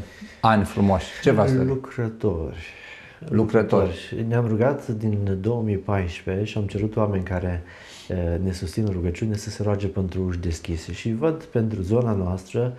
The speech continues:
Speaker 2: eh, o zonă foarte deschisă din perspectiva lui Dumnezeu.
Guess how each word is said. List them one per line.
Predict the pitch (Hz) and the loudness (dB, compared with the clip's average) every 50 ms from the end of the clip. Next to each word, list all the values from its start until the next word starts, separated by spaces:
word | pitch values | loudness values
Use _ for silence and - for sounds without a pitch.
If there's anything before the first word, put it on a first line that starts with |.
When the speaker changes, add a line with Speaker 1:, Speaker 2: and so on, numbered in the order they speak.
| - - - - - - - - | -14 -18 -18 -18 -16 -18 -14 -6
Speaker 2:
eh, | - 107 101 98 101 - | -2 -2 0 0 0 2
o | 104 107 | 2 2
zonă | 107 113 110 113 107 | 2 2 2 0 0
foarte | 110 - 123 113 - - | 0 0 0 0 2 0
deschisă | 107 101 98 92 - - - 104 98 - - 110 104 101 95 - | 0 0 0 -2 -4 -2 -4 -4 -2 2 2 4 4 4 2 0
din | 123 120 127 127 | 0 2 2 4
perspectiva | 131 123 - - - 117 110 - 117 107 110 107 | 4 4 2 4 0 -2 0 2 2 4 4 4
lui | 101 | 4
Dumnezeu. | 104 104 101 92 90 92 90 80 76 76 - | 4 4 2 2 2 2 0 0 0 -2 -6